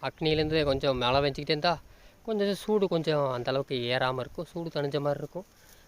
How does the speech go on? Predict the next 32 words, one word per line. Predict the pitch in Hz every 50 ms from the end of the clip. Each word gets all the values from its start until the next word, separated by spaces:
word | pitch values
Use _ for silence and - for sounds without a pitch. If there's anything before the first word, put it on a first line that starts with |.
| - - -
பாப்போம், | 151 160 - 160 143
இன்னைக்கு | 139 156 175 185 180 165
ஒரு | 165 156
மழை | 156 156 160 165
வரும் | 160 165 165 175 180
என்பது | 180 170 170 175 170 190 196 190 196 190 -
கணிப்பாகத்தான் | - 175 196 185 - 208 202 185 185 - 208 214 208
தெரிகிறது. | - 208 214 208 214 214 214 196 208 208 - -
போன | - 139 123 127 135 139
வருஷம் | 135 131 135 131 - 165 147
தான் | 165 156 156
இதுல | 147 139 123
முள்ளை | 120 123 131 143 143
வெட்டி | 131 123 - 127
சுத்தமாச்சுனாங்க. | - 139 - - 135 127 120 113 - 139 123 110 104 - 117 135 - - - - - - - - -
இப்போ | 151 127 - - 151
இந்த | 139 127 127
வருஷம் | 123 123 123 - - 143 120
வளர்ந்துச்சு. | 117 117 117 120 - -
அடுத்த | 117 107 113 120 - -
வருஷம் | 131 127 120 - - 156
இவ்வளோ | 175 175 156 139 127 131
ஹைட்ல | 131 135 143 156 151 160
வளர்ந்துரும். | 147 131 123 120 120 127 131 120 127 127 - - - - - - - - - -
இருக்க | - 165 180 - 165
ஒரு | 151 156 165
நாள் | 185 190
ஒரு | 175 151 156 170
வருஷம், | 180 180 170 - 170
ஒரு | 170 165
வருஷம் | - 160 - 170 160 151 135
கூடுது. | 143 170